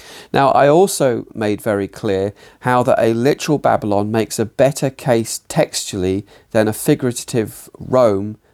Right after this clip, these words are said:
uh, Roman Empire from the previous chapter on this commentary, 'cause we looked at that in a little bit of detail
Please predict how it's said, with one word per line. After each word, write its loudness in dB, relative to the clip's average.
uh, 2
Roman 0
Empire -2
from -10
the -8
previous -2
chapter -2
on 0
this -4
commentary, -4
'cause -8
we 0
looked -2
at -6
that 2
in -4
a 0
little 0
bit -4
of -6
detail 0